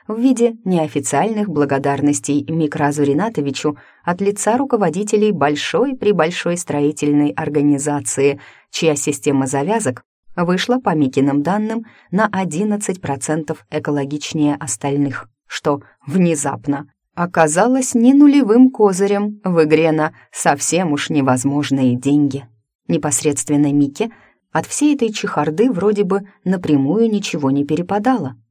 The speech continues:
Но мы же понимаем, Эля получила в руки короткую Микину кредитку на компенсацию издержек и неделю к отпуску. Но не сейчас, а когда-нибудь потом,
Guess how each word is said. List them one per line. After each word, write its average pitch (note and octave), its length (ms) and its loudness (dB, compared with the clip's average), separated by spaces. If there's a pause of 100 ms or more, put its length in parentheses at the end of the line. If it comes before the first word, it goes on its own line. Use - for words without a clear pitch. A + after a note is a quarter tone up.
Но E3+ 200 2
мы D#3 160 2
же C#3+ 140 -2
понимаем, C3+ 720 0 (380)
Эля C#4+ 280 2
получила D#3+ 560 0
в D3 80 -2
руки D#3 380 -2 (100)
короткую G#3+ 640 0
Микину C#3+ 420 0
кредитку C#4 640 -2 (280)
на E3+ 100 -2
компенсацию D#3 960 -2
издержек C#3+ 720 -6 (200)
и D#3+ 60 -2
неделю A#3 400 2
к - 120 -10
отпуску. B2 560 -6 (580)
Но F3 380 0
не D#3+ 240 -2
сейчас, D3+ 760 -4
а B2 300 -4
когда-нибудь D3+ 640 0
потом, C3 560 -2